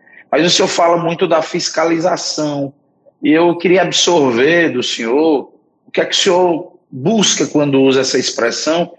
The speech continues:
ou mesmo que o senhor diga como é que o senhor acha que a gente pode atingir esse nível para evitar os excessos e ter sempre aquela,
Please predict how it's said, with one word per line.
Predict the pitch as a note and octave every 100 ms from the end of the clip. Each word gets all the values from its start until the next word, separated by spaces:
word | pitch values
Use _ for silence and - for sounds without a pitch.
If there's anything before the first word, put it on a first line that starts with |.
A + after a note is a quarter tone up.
| _ _ _
ou | - D#3
mesmo | E3 F3+ F#3
que | -
o |
senhor | - F3
diga | C#3+ E3+ F3+ E3+ - -
como | E3 E3+
é |
que | E3+
o |
senhor | - D#3+
acha | F3 F#3 -
que | D#3+
a | D3
gente | D3+ - -
pode | C#3+ C#3+
atingir | C#3+ D3 C3+ A#2 C#3 D3+ - - _ _ -
esse | C3+ - E3
nível | E3 F3 C#3+ C#3
para | C#3+ C#3
evitar | C3 C3+ C#3+ C3
os | C3
excessos | B2 A2 - B2 C3+ C3+ - A#2 A#2 - _ - - -
e |
ter | B2 D3+
sempre | - D3+ D#3 D3+ D#3
aquela, | - - D3 C#3+ C3+ A#2+ -